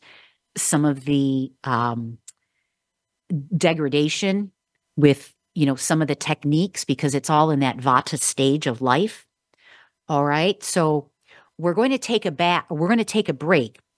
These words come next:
And when I come back, we're gonna, um, continue talking about our sense of touch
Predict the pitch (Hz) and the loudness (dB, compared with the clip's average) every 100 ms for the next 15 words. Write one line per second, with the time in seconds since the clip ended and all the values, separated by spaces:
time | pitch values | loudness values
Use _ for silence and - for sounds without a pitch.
0 | - 147 139 143 143 185 190 190 180 151 | -8 -2 0 0 0 0 0 -2 -4 0
1 | 170 180 135 - _ - - - 147 139 | 0 2 0 -4 _ -20 -20 -8 -4 0
2 | 151 143 139 120 - 139 127 123 - 160 | 2 2 0 -4 -2 0 2 0 0 -2
3 | - 208 196 156 - 147 - 147 135 131 | 0 0 2 0 0 -2 0 -2 2 2
4 | 131 123 _ _ _ _ _ _ - 131 | 2 -2 _ _ _ _ _ _ -2 2
5 | 123 123 110 - 151 147 - 135 127 120 | 2 0 -2 0 0 0 0 2 2 -2
6 | - _ - 185 180 - - | -10 _ 0 0 0 -4 -10